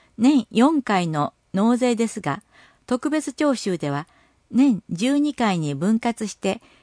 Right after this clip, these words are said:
毎月の給与から差し引かれます。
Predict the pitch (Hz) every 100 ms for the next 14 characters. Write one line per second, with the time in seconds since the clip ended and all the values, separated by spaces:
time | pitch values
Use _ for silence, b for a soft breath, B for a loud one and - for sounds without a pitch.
0 | b - 233 339 - - 196 160 - 254
1 | 202 - 139 143 - 180 - 185 - 196
2 | 180 170 175 -